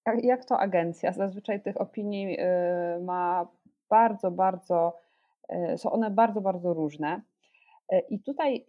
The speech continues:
bardziej niż na jakość tych opinii patrzyłabym na ich ilość.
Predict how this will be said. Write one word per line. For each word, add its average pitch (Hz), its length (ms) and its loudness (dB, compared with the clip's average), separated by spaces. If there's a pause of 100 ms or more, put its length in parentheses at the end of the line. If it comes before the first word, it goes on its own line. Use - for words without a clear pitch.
(120)
bardziej 233 540 0
niż 202 320 -4
na 175 160 -6 (120)
jakość 208 680 -2
tych 175 220 -8
opinii 175 720 -6 (140)
patrzyłabym 226 600 -2
na 202 100 -4
ich 208 320 -10
ilość. - 580 -8